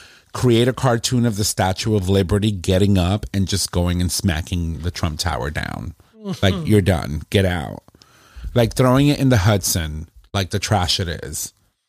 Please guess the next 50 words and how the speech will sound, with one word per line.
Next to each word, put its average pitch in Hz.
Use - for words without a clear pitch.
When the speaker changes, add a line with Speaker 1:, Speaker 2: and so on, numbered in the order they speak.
Speaker 1:
It 117
would 120
be 107
amazing. 80
Speaker 2:
True. 320
Speaker 1:
But 67
anyway, 226
so 143
I, 151
I 143
guess 180
the 160
point 175
I'm 170
trying 151
to 127
make 107
is 101
that, 95
you 110
know, 98
these 120
Proud 127
Boys 117
thought 107
they 107
were 98
gonna 95
come 110
up 104
into 104
New 104
York 101
City, 95
roll 113
up 117
on 95
the 180
Village, 165
which 123
is 123
the 127
gay 127
mecca 143
of 165
the 190
world. 120
It 117
is 117
where 113